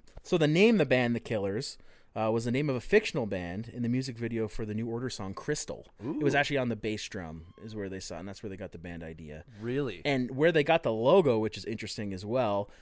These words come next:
Speaker 1: um, Brandon Flowers is at, like, a record shop, uh, and he was, he saw the Elvis C D for his thirty whatever greatest hits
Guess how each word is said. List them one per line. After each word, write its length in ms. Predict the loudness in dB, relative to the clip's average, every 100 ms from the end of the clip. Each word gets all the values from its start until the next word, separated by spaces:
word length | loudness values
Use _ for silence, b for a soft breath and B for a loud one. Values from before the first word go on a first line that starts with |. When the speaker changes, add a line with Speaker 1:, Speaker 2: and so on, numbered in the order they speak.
| B
Speaker 1:
um, 420 | -4 -2 -4 -6 -10 _ _ _ -20 -8
Brandon 220 | 0 0 2
Flowers 340 | 2 2 0
is 100 | -2
at, 160 | -2 -2
like, 180 | -6 -6
a 240 | -8 -8 -12 -18 -6
record 360 | -6 -4 -8
shop, 400 | -6 -6 -6 4 6
uh, 340 | 6 -2 -10 -12 -16 _ _
and 180 | -8 -6
he 100 | -6
was, 300 | -8 -10 -14 B B -6
he 120 | -2
saw 180 | 0 0
the 120 | 0
Elvis 300 | -2 -2 -2
C 260 | -4 -4 -4
D 220 | -4 -6
for 180 | -6 -6
his 380 | -6 -6 -10 -4
thirty 540 | -2 -2 -2 -4 -8 -10
whatever 380 | -6 -2 -2 -2
greatest 340 | -2 -2 -2
hits 360 | -4 -6 -6